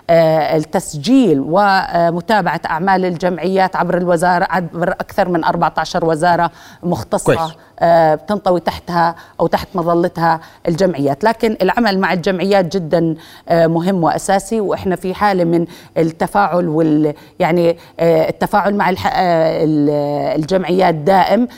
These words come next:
Speaker 1: لأنه نحن بحاجة دائمة لتكثيف الرقابة، متابعة المشاريع، الأموال التي تقدم كمساعدات أيضًا من صندوق دعم الجمعيات لبعض المشاريع، نحتاج إلى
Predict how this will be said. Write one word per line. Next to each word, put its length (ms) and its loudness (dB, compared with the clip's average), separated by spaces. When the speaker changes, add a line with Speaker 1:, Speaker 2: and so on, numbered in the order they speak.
Speaker 1:
لأنه 480 2
نحن 320 -2
بحاجة 480 -2
دائمة 720 2
لتكثيف 400 -4
الرقابة، 500 0
متابعة 560 -2
المشاريع، 720 0
الأموال 540 0
التي 200 -4
تقدم 560 -2
كمساعدات 800 0
أيضًا 420 0
من 140 2
صندوق 420 0
دعم 260 2
الجمعيات 720 0
لبعض 280 0
المشاريع، 560 0
نحتاج 480 -2
إلى 240 2